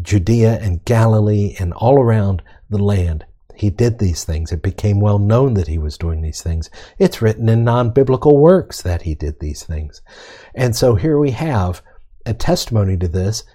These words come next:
He's saying, "You are people that saw these things." That's pretty important, because this Jesus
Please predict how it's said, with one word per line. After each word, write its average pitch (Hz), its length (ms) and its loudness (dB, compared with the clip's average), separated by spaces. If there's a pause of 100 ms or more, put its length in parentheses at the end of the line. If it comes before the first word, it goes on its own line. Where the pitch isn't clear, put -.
He's 131 240 -4
saying, 110 380 0 (120)
"You 107 800 2 (220)
are 98 180 2
people - 720 -4 (680)
that 92 200 -4
saw 113 260 0
these 85 300 -4
things." - 400 -16 (2500)
That's 147 360 0
pretty 185 280 -2
important, 131 640 2 (140)
because 110 460 0
this 127 260 4
Jesus 113 840 -4